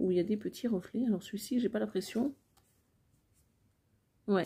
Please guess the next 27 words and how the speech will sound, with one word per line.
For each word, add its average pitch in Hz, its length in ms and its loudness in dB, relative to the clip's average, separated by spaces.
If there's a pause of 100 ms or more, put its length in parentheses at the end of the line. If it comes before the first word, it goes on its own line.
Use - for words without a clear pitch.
(180)
pas 226 100 0
celui-ci. 220 840 2
Alors 160 200 8
là, 196 120 6
vous 220 140 8
en 202 80 10
avez, 175 200 4
regardé. 151 280 2
Vous - 1200 -20
voyez 196 200 4
un 226 60 8
peu 226 120 2
les 214 100 4
petits 214 280 -2
reflets 208 300 4
qu'il 226 140 -8
y - 20 2
a 208 60 4
dans 196 100 4
les 180 140 4
personnages ? 196 560 0 (2250)
C'est 196 60 -8
vraiment, 185 460 6
euh, 151 100 4 (1400)
des 175 120 0
jolies 180 380 6
cartes. - 320 -4